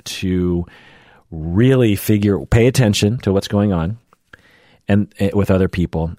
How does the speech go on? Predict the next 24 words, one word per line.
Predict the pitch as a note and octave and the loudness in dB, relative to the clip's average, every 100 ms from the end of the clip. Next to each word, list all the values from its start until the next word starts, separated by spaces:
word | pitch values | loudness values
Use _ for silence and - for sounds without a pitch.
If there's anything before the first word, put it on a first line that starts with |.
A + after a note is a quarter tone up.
| - | -2
and | G2+ | 0
then | G#2+ | 2
also | G#2 A#2 D3 - A2+ G#2 G2+ - _ _ _ - | 2 0 0 0 2 2 0 -4 _ _ _ -16
trial | - - A2 B2 A#2 | -10 -4 0 2 2
and | G2+ | 2
error, | A2 F2+ | 2 0
figure | E2+ - A#2 G#2+ A2 | -2 0 0 2 2
out | G#2 G2 | 2 2
how | - G2 G2 G2 - | -2 0 0 0 -2
to | - - F2+ F2+ F2 F2+ - | -6 -2 0 0 0 -4 -2
manipulate | F#2 F2+ A#2 B2+ F#2+ E2 | 0 2 2 0 -2 -2
those | E2+ | -6
people | - E2+ F2 | -4 -4 -4
so | - | -4
you | F2 | -2
can | D#2+ | 0
get | E2+ C#2+ | -2 -2
your | F2+ | 0
needs | B2+ - | 0 -2
met. | C2+ - _ _ - - - | -10 -10 _ _ -20 -20 -20
So, | - G#2 G2 | -6 -2 0
for | A2 | 2
example, | A2 G#2 F#2 F2 F#2+ G2+ A2+ _ _ _ _ _ _ _ | 0 0 0 0 0 -2 -6 _ _ _ _ _ _ _
with | G2 G2+ G2 - | 0 2 0 -6